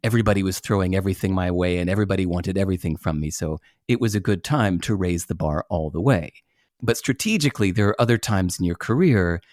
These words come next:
when really the most strategic thing to do is to say yes to everything,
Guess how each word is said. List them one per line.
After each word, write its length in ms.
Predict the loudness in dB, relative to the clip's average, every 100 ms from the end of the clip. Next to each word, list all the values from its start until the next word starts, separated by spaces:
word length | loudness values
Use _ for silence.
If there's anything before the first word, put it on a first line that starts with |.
| _ _ _ _ _
when 280 | 4 4 6
really 260 | 4 6
the 120 | 4 4
most 160 | 2
strategic 440 | 0 -2 -2 -2 0
thing 160 | 0
to 100 | 2
do 180 | 2 2
is 80 | 2
to 100 | -2
say 180 | 0 2
yes 280 | 2 -2
to 200 | -4 -2
everything, 640 | 0 0 -2 -4 -10 -10